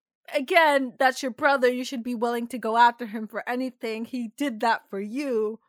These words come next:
Um, so it's really weird that it took him saving you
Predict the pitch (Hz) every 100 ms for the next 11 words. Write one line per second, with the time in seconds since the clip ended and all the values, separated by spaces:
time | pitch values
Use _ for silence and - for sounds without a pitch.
0 | _ _ _ _ 240 220 202 196 180 170
1 | 190 _ _ _ _ - 240 233 277 320
2 | 294 269 277 262 247 240 294 294 240 -
3 | 254 262 247 220 196 185 196